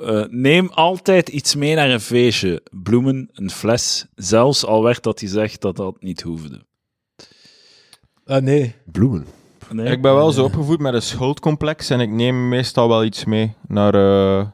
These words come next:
Speaker 1: Ik heb van jou een plantje gehad.
Speaker 4: Exact, exact. Ik kan, ja, dat is zo,
Speaker 1: Mooi
Speaker 4: ja.
Speaker 1: plantje.
Speaker 3: Ik vind het ook echt waar, wij, wij, we, d-,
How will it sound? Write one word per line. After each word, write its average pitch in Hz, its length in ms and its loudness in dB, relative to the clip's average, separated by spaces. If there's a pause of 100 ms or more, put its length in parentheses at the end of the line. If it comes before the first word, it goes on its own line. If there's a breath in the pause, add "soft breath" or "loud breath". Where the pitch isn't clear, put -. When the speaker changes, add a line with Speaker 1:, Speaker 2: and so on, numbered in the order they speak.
(140)
Speaker 1:
Ik 92 100 -12
heb 107 120 -6
van 104 120 -8
jou 104 180 -4
een 101 80 -2
plantje 107 360 2
gehad. 107 180 -2
Speaker 4:
Exact, 107 460 -4
exact. 104 440 -6
Ik 110 100 -8
kan, 113 220 -6
ja, 107 240 -2
dat 107 200 -10
is - 80 -16
zo, 107 380 -2
Speaker 1:
Mooi 104 160 6
Speaker 4:
ja. 107 60 0
Speaker 1:
plantje. 107 320 0 (540)
Speaker 3:
Ik - 80 -8
vind 139 120 2
het 156 100 4
ook 151 60 2
echt 151 200 2
waar, 113 100 0
wij, 131 220 4
wij, 123 340 6
we, 110 260 4
d-, 101 100 -10